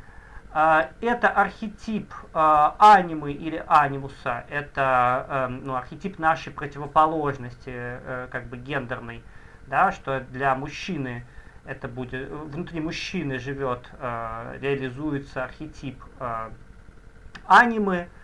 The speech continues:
то есть внутренняя женщина, внутри женщины живёт, э, внутренний мужчина, анимус. А, и, э, наконец, это, э, архетип, э,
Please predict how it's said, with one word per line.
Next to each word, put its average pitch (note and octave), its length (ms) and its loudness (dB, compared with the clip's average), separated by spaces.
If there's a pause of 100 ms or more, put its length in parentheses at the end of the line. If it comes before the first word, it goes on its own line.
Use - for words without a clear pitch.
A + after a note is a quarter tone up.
(180)
то C3+ 80 -4
есть B2 160 -6
внутренняя C3+ 500 -4
женщина, F#3 720 -2 (320)
внутри D3+ 760 -4
женщины C#3 520 -4
живёт, C3+ 460 -4 (120)
э, C#3 240 -6
внутренний C#3 420 -6
мужчина, F#3 600 -4
анимус. F3+ 500 4 (920)
А, D#3 520 6 (180)
и, B3 340 -2
э, F3+ 560 0
наконец, F#3 720 -4
это, G#3+ 280 0
э, F3 480 6
архетип, G3 840 -4
э, E3 260 -4